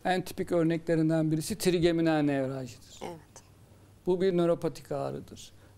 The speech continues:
Speaker 1: Veya zona ağrısı nöropatik ağrıdır. Kesilmiş uzuvların ağrısı, fantom ağrısı yine bir nöropatik ağrıdır. Bel fıtığı ağrısı karışık tip bir ağrıdır, mix tiptir. Hem nöropatik ağrı vardır,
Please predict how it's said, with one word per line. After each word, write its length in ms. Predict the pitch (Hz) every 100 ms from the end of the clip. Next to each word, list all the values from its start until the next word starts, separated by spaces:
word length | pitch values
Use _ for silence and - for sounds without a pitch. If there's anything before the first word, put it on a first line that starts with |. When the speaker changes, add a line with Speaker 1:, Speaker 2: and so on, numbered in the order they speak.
| -
Speaker 1:
Veya 240 | 165 196
zona 400 | 170 175 208 196
ağrısı 560 | 160 143 135 135 - - - - - - - - - -
nöropatik 560 | 160 165 175 160 -
ağrıdır. 500 | 160 147 143 135 135 131 -
Kesilmiş 640 | 185 - 196 202 - - - - - - - -
uzuvların 680 | 175 175 180 180 180 190 -
ağrısı, 520 | 339 160 151 143 -
fantom 460 | 156 170 175 175 165
ağrısı 440 | 151 143 143 -
yine 240 | 170 151 151
bir 180 | 151 - 165
nöropatik 580 | 151 143 147 147 - 147
ağrıdır. 500 | 139 127 123 - - - - - - -
Bel 200 | 185 226
fıtığı 440 | 247 254 - 190 -
ağrısı 640 | 165 175 165 151 240 285 - - - - - -
karışık 460 | 208 226 247 254
tip 220 | - -
bir 80 | -
ağrıdır, 420 | 143 139 135 135
mix 300 | 143 208 -
tiptir. 480 | - 143 - 135 - - - -
Hem 260 | 185 208
nöropatik 520 | 196 202 208 208 226 196
ağrı 320 | 190 185 185
vardır, 520 | 185 180 180 233 -